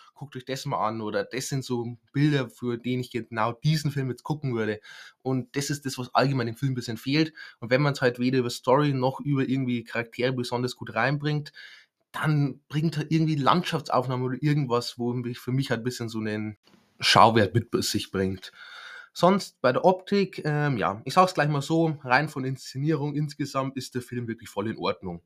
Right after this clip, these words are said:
Die Optik im Speziellen, ähm, ist düster, sie ist kalt, sie ist dreckig, staubig, trostlos,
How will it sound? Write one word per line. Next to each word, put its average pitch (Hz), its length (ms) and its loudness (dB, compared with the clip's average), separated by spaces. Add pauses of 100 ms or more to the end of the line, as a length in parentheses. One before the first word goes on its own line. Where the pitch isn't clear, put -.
(380)
Die 151 80 2
Optik 175 420 4
im 123 140 -2
Speziellen, 160 840 2 (200)
ähm, 127 680 -2
ist - 220 -10
düster, 160 440 2
sie 113 140 -6
ist - 140 -12
kalt, 127 460 2
sie - 160 -6
ist 147 120 -10
dreckig, 120 480 -6
staubig, 117 640 -2 (400)
trostlos, 123 960 -4